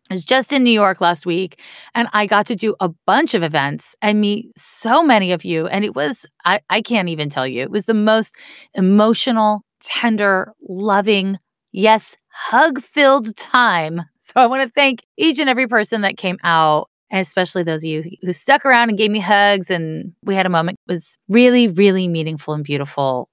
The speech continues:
to me. So thank you so much. If you're in the Bay Area or in Los Angeles, go to my website. The link is in the show notes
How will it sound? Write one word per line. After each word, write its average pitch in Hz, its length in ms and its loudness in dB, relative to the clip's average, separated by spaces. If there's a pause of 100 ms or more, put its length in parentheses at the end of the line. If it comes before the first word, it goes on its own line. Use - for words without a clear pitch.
to 147 160 -6
me. 78 160 -8
So - 180 -2 (100)
thank 220 320 0
you 208 200 2
so 233 180 2
much. 175 420 0 (280)
If - 160 -4
you're 214 140 -2
in 269 160 4
the 302 80 4
Bay 269 240 2
Area 196 500 2
or 240 300 2
in 320 140 0
Los 240 280 0 (100)
Angeles, 202 960 -2 (260)
go 220 100 4
to 262 60 2
my 277 120 4
website. 233 640 2 (340)
The 175 200 -4
link 214 260 0
is 208 140 -2
in 190 140 -2
the 180 60 -4
show 202 220 0
notes 156 420 -4